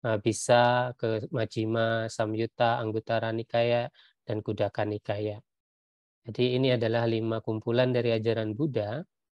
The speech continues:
Jadi dalam Diga Nikaya, ini adalah diskursus yang panjang, suta-suta yang panjang.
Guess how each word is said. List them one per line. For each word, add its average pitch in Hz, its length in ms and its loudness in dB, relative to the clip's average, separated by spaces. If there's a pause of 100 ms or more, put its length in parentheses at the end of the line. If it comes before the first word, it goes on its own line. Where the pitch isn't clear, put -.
(960)
Jadi 151 560 0 (680)
dalam 127 320 4
Diga 127 240 0
Nikaya, 123 800 -2 (640)
ini 135 240 2
adalah 127 320 4
diskursus 127 560 0
yang 113 160 -2
panjang, 113 460 0 (840)
suta-suta 120 640 0
yang 110 240 2
panjang. 104 400 -2